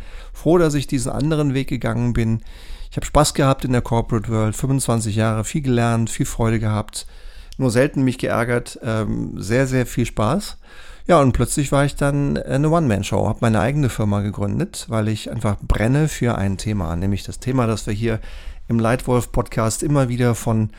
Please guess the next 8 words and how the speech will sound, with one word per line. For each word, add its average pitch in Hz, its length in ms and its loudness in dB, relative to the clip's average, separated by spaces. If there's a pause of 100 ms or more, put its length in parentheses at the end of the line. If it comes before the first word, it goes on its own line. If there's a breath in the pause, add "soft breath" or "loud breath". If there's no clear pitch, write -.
(500 loud breath)
äh, 107 180 0
verschiedenen 143 540 0
Seiten 117 360 2
beleuchten 117 720 0
und 113 320 0
neue 117 240 2
Facetten 110 460 -2
entdecken. 104 600 0